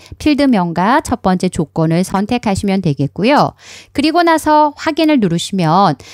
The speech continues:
어, 분류가 캠핑용품에 해당한 판매 실적의 가장 큰 제-, 큰 판매 실적은 백팔십오입니다. 백팔십오를 찾았더니 옆에 자석 행거라고 여기에다가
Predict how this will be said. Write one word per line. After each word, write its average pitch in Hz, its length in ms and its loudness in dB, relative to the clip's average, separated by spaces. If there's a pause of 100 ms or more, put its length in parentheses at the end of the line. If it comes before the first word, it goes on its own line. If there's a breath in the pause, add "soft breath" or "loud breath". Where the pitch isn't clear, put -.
(160 loud breath)
어, 147 220 0
분류가 262 420 2
캠핑용품에 277 840 0
해당한 220 540 -2
판매 262 360 0
실적의 220 760 -2
가장 220 580 -2
큰 320 260 0
제-, 180 200 -2 (340)
큰 285 280 -2 (260)
판매 247 260 0
실적은 190 600 -2 (240 loud breath)
백팔십오입니다. 190 1400 0 (420 loud breath)
백팔십오를 269 880 0
찾았더니 220 920 -2
옆에 170 540 0
자석 196 520 -4
행거라고 294 600 2
여기에다가 139 680 -2